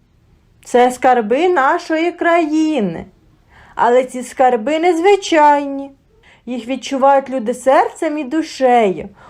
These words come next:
Ось і ми познайомимося з цими скарбами. Це державні символи нашої країни.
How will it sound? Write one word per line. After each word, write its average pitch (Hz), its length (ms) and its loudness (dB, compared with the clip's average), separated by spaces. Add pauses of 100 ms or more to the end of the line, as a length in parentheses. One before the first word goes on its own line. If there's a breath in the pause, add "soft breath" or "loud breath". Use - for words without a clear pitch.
(120 loud breath)
Ось 339 300 0
і 359 80 4
ми 320 220 0
познайомимося 226 1400 -2 (300 soft breath)
з - 40 -20
цими 427 480 2
скарбами. 202 880 -2 (920)
Це 269 180 2
державні 381 600 0
символи 254 640 0
нашої 320 520 0
країни. 226 840 -4